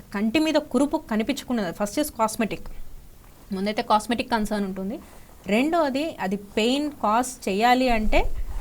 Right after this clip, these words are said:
ఫస్ట్ థింగ్ అదే క్యాన్సర్ అయి ఉండాలి. రెండోది అది కొన్ని ఇంపార్టెంట్ స్ట్రక్చర్స్ని, ఇంపార్టెంట్ నర్వ్స్ని ఇన్వాల్వ్ అయినప్పుడే మనకి పెయిన్ వస్తుందండి.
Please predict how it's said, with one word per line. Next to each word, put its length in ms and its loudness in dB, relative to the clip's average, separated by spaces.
ఫస్ట్ 180 4
థింగ్ 160 2
అదే 200 6
క్యాన్సర్ 380 -2
అయి 160 2
ఉండాలి. 360 0
రెండోది 540 2
అది 180 2
కొన్ని 260 -2
ఇంపార్టెంట్ 540 0
స్ట్రక్చర్స్ని, 500 -2
ఇంపార్టెంట్ 480 0
నర్వ్స్ని 360 -2
ఇన్వాల్వ్ 340 0
అయినప్పుడే 360 0
మనకి 240 -4
పెయిన్ 200 -6
వస్తుందండి. 480 -14